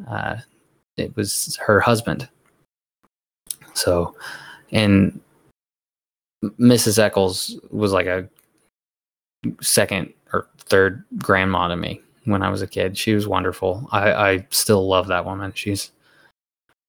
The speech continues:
she's cool. <laughs> She's just a really cool person and a very talented pianist and, and, uh, maybe not the best piano teacher for me in particular because she was a little too forgiving.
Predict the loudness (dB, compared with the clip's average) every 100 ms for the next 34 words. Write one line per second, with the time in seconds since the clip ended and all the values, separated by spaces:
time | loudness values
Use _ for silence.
0 | _ _ -8 -6 2 2 4 0 0 _
1 | 4 4 4 4 2 0 -14 _ -20 -20
2 | -16 -2 0 2 0 2 6 6 4 -2
3 | 0 -2 0 -4 -4 -2 -2 -2 -6 -6
4 | 2 4 4 2 0 0 0 -2 0 -2
5 | 0 0 -2 -8 -8 -6 -6 -8 _ -20
6 | _ _ _ _ -4 0 0 2 0 0
7 | 0 0 -4 _ _ -20 _ 4 6 4
8 | 2 2 -2 0 0 2 -2 -2 0 2
9 | 0 -2 -2 -4 -4 -2 0 0 0 -4
10 | 0 2 4 2 0 -4 -6 -2 -2 2
11 | 4 4 2 0 0 2 2 4 2 0
12 | -4